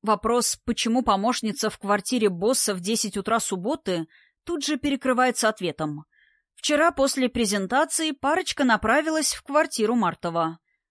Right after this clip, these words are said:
Значит, зам Михаила заблуждается насчет босса и его роли примерного семьянина. Не проходит и нескольких минут,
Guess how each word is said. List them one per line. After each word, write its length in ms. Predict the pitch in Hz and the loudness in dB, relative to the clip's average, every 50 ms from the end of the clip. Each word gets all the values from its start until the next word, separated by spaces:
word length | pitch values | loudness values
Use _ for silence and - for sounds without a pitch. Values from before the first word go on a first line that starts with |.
| _ _ _ _ _ - | _ _ _ _ _ -10
Значит, 460 | 196 220 254 269 294 - 302 294 240 | -2 0 2 2 2 2 -2 -4 -2
зам 300 | 208 240 277 294 294 285 | 0 2 4 4 6 4
Михаила 520 | 277 277 - 277 262 262 294 302 285 269 254 | 4 4 4 2 2 2 2 4 4 4 4
заблуждается 800 | 226 262 226 220 214 196 - 185 233 277 311 277 - - 185 | 4 0 0 0 0 0 0 0 2 2 2 2 2 -2 -4
насчет 380 | 180 175 170 - - 196 185 160 | -4 -4 -4 -4 -4 -6 -6 -6
босса 540 | 151 156 202 269 277 - - 202 185 175 175 _ _ _ _ | -4 -2 -2 0 0 0 0 0 0 -2 -2 _ _ _ _
и 80 | - 220 | -2 0
его 440 | 214 208 190 175 214 202 196 190 185 | 0 0 0 0 0 2 2 2 2
роли 380 | 185 185 220 247 254 208 196 | 2 4 2 4 4 4 2
примерного 600 | - - 220 233 214 190 175 170 160 185 180 190 | 0 0 0 2 2 2 0 -2 -2 -4 -2 -2
семьянина. 800 | - - 202 196 190 208 233 220 185 160 156 156 151 151 147 160 _ _ _ _ _ _ _ _ _ _ _ _ _ _ _ _ _ _ - | -2 -2 -2 -2 0 0 2 2 0 0 0 -2 -2 -4 -6 -10 _ _ _ _ _ _ _ _ _ _ _ _ _ _ _ _ _ _ -4
Не 120 | 220 220 | -4 -2
проходит 500 | - 214 202 196 - 233 226 214 214 - | 2 2 0 2 2 0 0 0 0 0
и 80 | 208 202 | 0 0
нескольких 600 | 202 214 226 - - 214 196 - 190 196 - - | 2 0 -2 -2 -2 -4 -4 -4 -6 -8 -6 -4
минут, 400 | 202 202 202 247 285 277 - | -4 -2 0 -2 -2 -2 -6